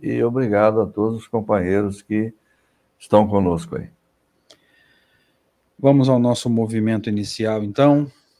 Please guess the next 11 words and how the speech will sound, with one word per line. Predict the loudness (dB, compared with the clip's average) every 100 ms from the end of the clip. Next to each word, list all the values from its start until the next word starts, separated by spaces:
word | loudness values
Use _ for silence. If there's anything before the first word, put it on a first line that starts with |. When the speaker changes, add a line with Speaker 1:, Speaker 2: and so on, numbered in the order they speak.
| _ -12
Speaker 2:
onde | -8
eu | -6
vou | -6
convidá-los | -4 -6 -6 -6 -2 -2 -2 -6
a | -8
fecharmos | -8 -8 -6 -6 -6 -8
os | -10 -6
olhos | -6 -6 -10
por | -8 -8
alguns | -8 -10 -12
instantes | -14 -8 -6 -6 -6 -12 -20 -20